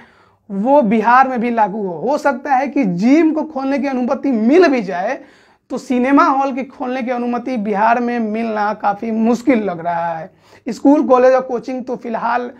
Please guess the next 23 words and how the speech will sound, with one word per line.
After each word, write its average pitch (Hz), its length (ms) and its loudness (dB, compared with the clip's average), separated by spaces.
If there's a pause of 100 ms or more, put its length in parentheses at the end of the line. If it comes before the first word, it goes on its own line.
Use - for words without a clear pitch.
(320)
ऐसा 220 240 0 (720)
कोई 302 260 6
भी, 214 200 0 (680)
किसी 285 260 0
भी 302 80 0
प्रकार 254 520 4
का 254 440 0
कोई 240 340 -4
रास्ता 226 380 -2
नहीं 226 220 -2
दिख 233 200 -4
रहा 233 240 2
है 247 100 0
जिससे 220 300 -8
स्कूल, 226 220 -10
कॉलेज 220 340 -6
खोलने 214 300 -10
की 214 100 -8
कोई 214 140 -4
अनुमति 208 500 -4 (960)
मिलने 254 340 4
की 240 300 0
गुजारी-, 233 640 0